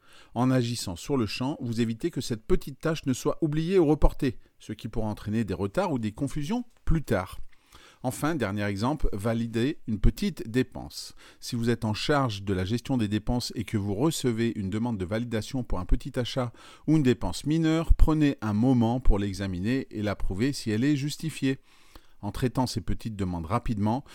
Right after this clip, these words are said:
vous maintenez le flux de travail et évitez l'accumulation de petites tâches administratives. Comme vous l'avez vu, la règle des deux minutes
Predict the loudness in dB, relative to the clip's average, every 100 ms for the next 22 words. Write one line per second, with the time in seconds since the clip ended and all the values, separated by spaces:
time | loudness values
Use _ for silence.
0 | -20 -6 0 2 0 0 0 0 -2 -4
1 | -2 -4 -4 -4 -4 -4 -4 0 0 0
2 | -4 -4 -4 -4 -6 -6 -4 -6 -6 -6
3 | -4 -2 -2 -4 -6 -4 -4 -8 -10 -2
4 | 2 2 0 -4 -10 -10 -12 -12 _ _
5 | _ _ _ _ _ _ _ -20 _ -20
6 | _ -6 2 4 4 4 2 0 -2 -6
7 | -16 -10 0 2 4 4 2 2 0 2
8 | 2 4 2 0 -6